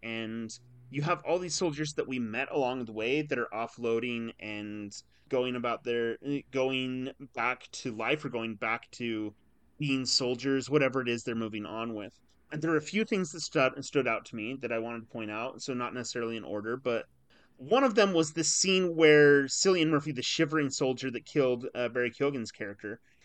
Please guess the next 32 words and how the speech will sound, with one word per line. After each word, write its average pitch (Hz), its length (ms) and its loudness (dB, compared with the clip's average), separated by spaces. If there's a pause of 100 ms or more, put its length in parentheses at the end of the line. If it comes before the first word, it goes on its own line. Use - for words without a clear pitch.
(160)
he's, 202 240 0
like, 175 200 4
getting 175 320 4
off 143 300 -2
the 139 60 -8
boat, 139 260 2
and 139 80 -2
there's 135 160 -2
a 135 40 -4
chance 156 540 -2
where 139 100 2
Mark 127 320 0
Rylance 131 440 -2
could, 117 180 -8
like, 104 180 -6
call 127 280 0
him 120 160 -4
out, 139 360 -6 (420)
um, 120 320 4
and 123 140 -2
do 131 160 -2
something, 123 680 -4 (100)
uh, 135 180 4 (100)
and, 117 240 -6 (320)
like, 107 300 -8 (680)
report 123 500 -4
him 120 200 -2
as, 104 420 -8 (100)
as 107 680 -6 (280)
someone 120 400 0
that 113 180 -4
killed, 113 480 2